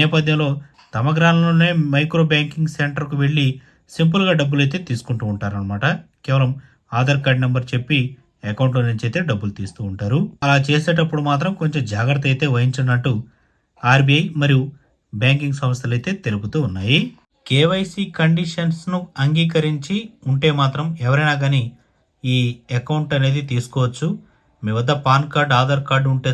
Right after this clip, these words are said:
చాలు, మీరు దీన్ని సులభంగా అయితే తీసుకోవచ్చు. జీరో బ్యాలెన్స్ ఖాతాలో జాయింట్ ఖాతా తెరిచే సదుపాయం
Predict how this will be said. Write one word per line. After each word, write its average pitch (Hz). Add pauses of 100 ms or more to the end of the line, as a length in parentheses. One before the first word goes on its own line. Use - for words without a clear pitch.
చాలు, 131 (540)
మీరు 143
దీన్ని 135
సులభంగా 135
అయితే 127 (100)
తీసుకోవచ్చు. 123 (540)
జీరో 147
బ్యాలెన్స్ 160 (100)
ఖాతాలో 143 (200)
జాయింట్ 147
ఖాతా 147 (100)
తెరిచే 135
సదుపాయం 127